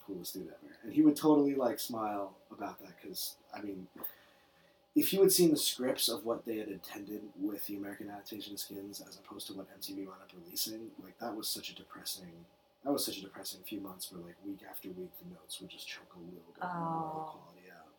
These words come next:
Speaker 1: Just a little bit more.
Speaker 2: Ah.
Speaker 1: But, uh, but yeah, I am such an exception to the rule, and I think most music supervisors are people who spend, you know, half a decade or, or more interning and working their way up at,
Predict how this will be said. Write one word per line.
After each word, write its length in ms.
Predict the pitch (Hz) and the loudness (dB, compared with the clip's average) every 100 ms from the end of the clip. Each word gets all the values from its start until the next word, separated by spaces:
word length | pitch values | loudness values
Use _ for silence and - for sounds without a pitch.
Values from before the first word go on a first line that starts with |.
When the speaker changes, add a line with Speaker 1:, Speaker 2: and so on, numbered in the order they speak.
| _ | _
Speaker 1:
Just 240 | - 123 - | -10 -8 -8
a 40 | |
little 160 | - - | -10 -14
bit 80 | |
more. 560 | - - - - - - | -14 -20 -20 -20 -18 -8
Speaker 2:
Ah. 840 | - - - - - - - - - - - | -6 -4 -6 -8 -8 -8 -10 -12 -14 -8 8
Speaker 1:
But, 380 | 170 156 139 - - | 12 12 10 0 8
uh, 800 | 151 143 143 139 131 123 123 - - - - | 12 12 12 12 8 8 6 4 -4 -18 2
but 200 | 151 147 | 6 6
yeah, 300 | - - - - | 8 6 6 2
I 160 | 151 | 4
am 220 | 175 131 | 6 6
such 380 | 110 - - 120 | 4 2 2 0
an 80 | - | -2
exception 480 | - - 107 - 98 | -2 -2 -2 -4 -8
to 80 | 95 | -10
the 80 | |
rule, 400 | 95 92 92 90 - - | -8 -8 -8 -10 -14 -20
and 80 | - - | -20 -16
I 20 | |
think 220 | - 104 | -10 -8
most 240 | 107 104 104 | -6 -8 -8
music 180 | 98 | -6
supervisors 580 | 98 - 92 90 90 90 87 | -8 -8 -8 -8 -10 -14 -16
are 60 | 90 | -18
people 340 | 92 - 87 - | -20 -16 -14 -14
who 80 | 85 | -10
spend, 640 | - - 180 - 175 - - _ _ _ _ _ | -12 -10 -12 -12 -16 -18 -20 _ _ _ _ _
you 100 | 107 | -12
know, 200 | 98 - - - | -12 -12 -16 -14
half 300 | - - - | -12 -8 -8
a 40 | |
decade 540 | 90 - - 95 92 - | -8 -12 -12 -8 -8 -10
or, 400 | - 95 - 101 | -18 -20 -20 -18
or 80 | 95 98 101 | -16 -16 -14
more 360 | 104 95 - - _ | -12 -14 -16 -20 _
interning 640 | 104 95 - 92 95 185 185 | -16 -14 -12 -14 -14 -16 -16
and 100 | 92 | -18
working 200 | 87 107 98 | -20 -20 -20
their 140 | 90 | -18
way 140 | 90 90 | -16 -14
up 200 | 90 - - - | -14 -16 -14 -12
at, 160 | 85 | -12